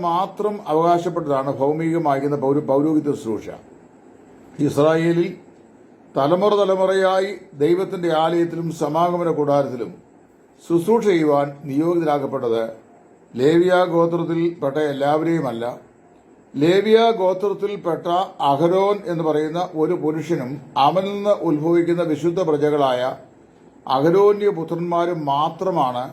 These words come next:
ഈ പൗരോഹിത്യ ശുശ്രൂഷ കൈകാര്യം ചെയ്യാൻ ദൈവം നിയോഗിച്ചതും അഭിഷേകം ചെയ്തതും. യേശു ക്രിസ്തു യഹൂദ ഗോത്രത്തിൽ ജനിച്ചവനായതുകൊണ്ട് യേശു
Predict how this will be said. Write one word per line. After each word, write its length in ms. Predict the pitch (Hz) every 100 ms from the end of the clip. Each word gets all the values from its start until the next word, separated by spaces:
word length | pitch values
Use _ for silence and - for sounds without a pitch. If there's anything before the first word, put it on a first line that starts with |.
| - - - - - -
ഈ 160 | 127 127 135 - 143
പൗരോഹിത്യ 580 | 139 165 196 214 214 165 123
ശുശ്രൂഷ 360 | 127 127 139 139 117
കൈകാര്യം 380 | 123 131 143 127
ചെയ്യാൻ 280 | 131 135 135 143 - - 110
ദൈവം 280 | 131 131 139 135
നിയോഗിച്ചതും 580 | 123 143 156 151 160 175 175 127
അഭിഷേകം 360 | 120 113 120 113
ചെയ്തതും. 280 | 101 90 85 - - - - - - - - - 147
യേശു 240 | 202 226 233
ക്രിസ്തു 220 | 220 190 214 185
യഹൂദ 300 | 170 190 220 226 220
ഗോത്രത്തിൽ 300 | 214 208 190
ജനിച്ചവനായതുകൊണ്ട് 880 | 170 170 185 180 147 143 139 113 113 117 - _ _ - - _ 139
യേശു 320 | 156 190 175